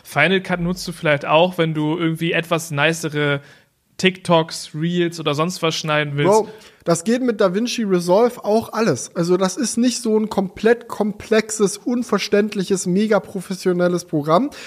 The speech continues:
Speaker 2: Also du kannst echt viel damit machen, aber ich würde sagen, dass die Einfachheit der, der Benutzung von DaVinci n-, deutlich näher an Final Cut dran ist, als an Premiere Pro zum Beispiel.
Speaker 1: Mhm.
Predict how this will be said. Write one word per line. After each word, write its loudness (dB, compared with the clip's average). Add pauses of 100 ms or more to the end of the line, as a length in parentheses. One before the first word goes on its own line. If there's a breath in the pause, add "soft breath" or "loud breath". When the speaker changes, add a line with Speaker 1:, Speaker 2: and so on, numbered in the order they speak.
Speaker 2:
Also -4
du 2
kannst -2
echt 2
viel -2
damit 0
machen, -6 (380 loud breath)
aber 4
ich 0
würde 0
sagen, 4
dass -2
die -2 (600 soft breath)
Einfachheit -2
der, 0 (340)
der 0
Benutzung 0
von -4
DaVinci 0 (300 loud breath)
n-, -4
deutlich 2
näher -2
an -6
Final -2
Cut -6
dran -6
ist, -8
als -2
an -4
Premiere 0
Pro -2
zum -8
Beispiel. -14 (220)
Speaker 1:
Mhm. -8